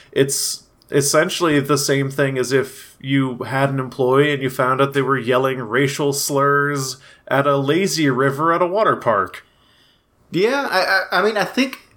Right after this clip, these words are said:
Speaker 2: at the point of people being identified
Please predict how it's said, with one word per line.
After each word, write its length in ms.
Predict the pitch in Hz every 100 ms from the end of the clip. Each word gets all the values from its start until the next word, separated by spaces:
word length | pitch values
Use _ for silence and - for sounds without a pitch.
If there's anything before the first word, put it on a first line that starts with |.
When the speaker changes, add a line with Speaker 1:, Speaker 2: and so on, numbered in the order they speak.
| -
Speaker 2:
at 160 | 160 -
the 80 | 147
point 540 | - - 185 202 -
of 200 | 151 -
people 400 | - 170 180 165
being 300 | 139 139 139
identified 920 | 120 113 131 147 147 147 143 139 131